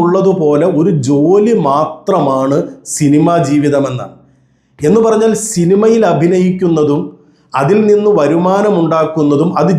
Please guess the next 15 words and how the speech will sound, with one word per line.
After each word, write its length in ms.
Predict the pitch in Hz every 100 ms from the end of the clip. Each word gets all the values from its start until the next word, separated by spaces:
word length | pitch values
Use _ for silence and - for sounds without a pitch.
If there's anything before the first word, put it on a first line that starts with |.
| 135
ജീവിതമാർഗമാക്കുന്നതും 1500 | 165 190 226 208 185 175 165 170 156 151 - 151 139 139 151 - - - - -
വലിയ 220 | 113 156 196 131
ഗുരുതരമായ 720 | 131 139 151 185 196 175 165 160 160
പ്രശ്നമൊന്നുമല്ല, 1000 | 139 139 - 170 165 151 156 143 113 117 139 92 - - - - - - - - - 147
ഗൗരവമുള്ള 720 | 147 190 226 226 220 190 190 147
വിഷയമൊന്നുമല്ല 1080 | 135 175 190 185 156 170 170 135 131 160 175 160
എന്ന് 180 | 156 175 175 135
പറയുന്നത് 640 | 131 160 185 170 160 165 170 - - - - - - 117
മുസ്ലിം 380 | 120 - 165 185 185
പേരുള്ള 440 | 135 143 160 175 175 151 139
ആളുകളാണ്. 540 | 165 170 180 165 - - - _ _ _ _ -
അതേപോലെ 460 | 139 208 226 226 220 220
തന്നെ 180 | 208 196
വേറൊരു 380 | 165 196 220 202 196
കമന്റ്, 420 | 160 151 139 117